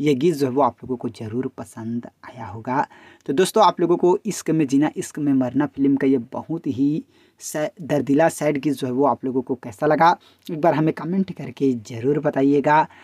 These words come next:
और सब्बीर कुमार साहब से ऐसे ही जुड़ी जानकारी के लिए अगर अभी तक आप लोगों ने हमारे चैनल को सब्सक्राइब नहीं किया है तो प्लीज़ दोस्तों, हमारा चैनल ज़रूर सब्सक्राइब कीजिएगा। और वीडियो को अभी तक लाइक नहीं किए हैं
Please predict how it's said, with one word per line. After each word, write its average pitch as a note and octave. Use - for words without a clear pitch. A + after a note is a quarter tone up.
और E3
सब्बीर C#3+
कुमार C#3
साहब C3+
से -
ऐसे D3+
ही D3
जुड़ी C3
जानकारी A#2+
के -
लिए C3
अगर C#3
अभी D#3+
तक G#3+
आप D#3+
लोगों D3
ने D#3
हमारे A#2+
चैनल A#2+
को A2+
सब्सक्राइब -
नहीं C#3+
किया D3
है D#3
तो D3+
प्लीज़ D#3
दोस्तों, E3+
हमारा A#2+
चैनल B2+
ज़रूर A#2+
सब्सक्राइब -
कीजिएगा। D3+
और D#3
वीडियो D3
को F3+
अभी D#3
तक D#3+
लाइक B2
नहीं D3+
किए D3
हैं C#3+